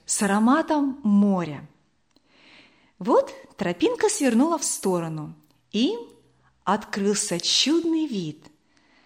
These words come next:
Среди россыпи гальки то тут, то там возвышались камни причудливых форм. Вдали поднимался скалистый берег, а впереди,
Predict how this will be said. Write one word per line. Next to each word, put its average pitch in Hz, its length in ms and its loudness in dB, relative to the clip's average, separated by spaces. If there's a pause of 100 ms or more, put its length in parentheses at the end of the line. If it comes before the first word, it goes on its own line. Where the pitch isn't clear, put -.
(220)
Среди 214 760 2
россыпи 196 840 0
гальки 240 720 -2 (160)
то 196 140 0
тут, 302 480 -2 (400)
то 185 140 -2
там 247 420 -4 (640)
возвышались 254 920 2 (260)
камни 262 640 -4 (200)
причудливых 320 840 2
форм. 151 600 -6 (1040)
Вдали 185 600 -2 (200)
поднимался 180 680 -4
скалистый 247 640 -2
берег, 175 480 -4 (520)
а 180 140 -4
впереди, 185 640 -6